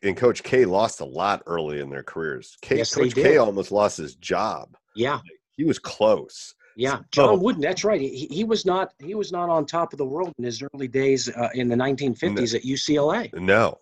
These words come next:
Speaker 1: it, you know, so that's what I tell, I tell him, "Keep, keep working, it will work." What, uh, one book you would recommend?
Speaker 2: Uh, I like, uh, uh, for me, it was, and it was about the mental game of basketball.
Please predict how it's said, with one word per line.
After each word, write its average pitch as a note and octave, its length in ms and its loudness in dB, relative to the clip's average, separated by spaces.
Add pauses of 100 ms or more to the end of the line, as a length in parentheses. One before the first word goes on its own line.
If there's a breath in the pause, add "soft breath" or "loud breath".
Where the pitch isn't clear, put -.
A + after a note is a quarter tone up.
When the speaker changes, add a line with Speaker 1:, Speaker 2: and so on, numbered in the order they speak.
Speaker 1:
it, G2 240 -2
you G2+ 140 -4
know, F2+ 180 2
so - 160 -4
that's C#3 160 6
what G#2 180 4
I G#2+ 140 6
tell, A#2+ 340 2
I G#2+ 140 4
tell C3 220 4
him, E2+ 80 -2
"Keep, - 320 -6
keep D3+ 240 -4
working, D3+ 360 4
it F#2 60 2
will F#2+ 160 4
work." G2 240 4
What, B2 220 6
uh, A2+ 200 6
one C3+ 340 6
book C#3 420 4
you A#2 100 2
would A2+ 160 4
recommend? F#2+ 540 0 (1120)
Speaker 2:
Uh, C3+ 220 0 (100)
I A3 160 0
like, E3+ 520 0 (140)
uh, D#3+ 140 -2
uh, D#3 180 -6
for - 580 -12
me, D3+ 460 0
it C#3 160 -4
was, B2+ 240 -4
and D3+ 140 0
it C#3+ 60 2
was C3 140 0
about C3+ 360 -2
the A#2 60 -2
mental C#3 360 -2 (100)
game A#2+ 280 0
of G2 140 -10
basketball. A2 680 -8